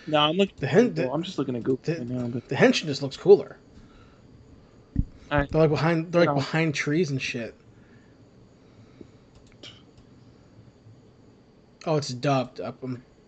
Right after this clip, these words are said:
Speaker 2: mut-, muting it back. It just looked cooler, the Henshin.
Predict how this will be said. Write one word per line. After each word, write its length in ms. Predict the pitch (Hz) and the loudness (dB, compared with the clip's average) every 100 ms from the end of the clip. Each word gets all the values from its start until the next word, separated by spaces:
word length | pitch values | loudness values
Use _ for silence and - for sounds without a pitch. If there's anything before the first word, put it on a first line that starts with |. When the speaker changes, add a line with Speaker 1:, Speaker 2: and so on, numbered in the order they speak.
| - | -10
Speaker 2:
mut-, 260 | 156 143 139 | -4 -2 -2
muting 300 | 135 127 123 | -2 -2 -6
it 100 | 117 | -8
back. 320 | 117 107 - - - _ _ - - - - - - - _ _ _ _ _ _ _ _ _ - | -8 -8 -12 -20 -20 _ _ -20 -20 -20 -20 -20 -20 -20 _ _ _ _ _ _ _ _ _ -6
It 60 | |
just 140 | 214 165 | -2 4
looked 220 | 120 - | 4 4
cooler, 400 | 160 180 90 - - - - - - - | 0 0 0 -10 -20 -20 -20 -20 -20 -12
the 80 | |
Henshin. 440 | - 131 - 101 | -8 -6 -6 -12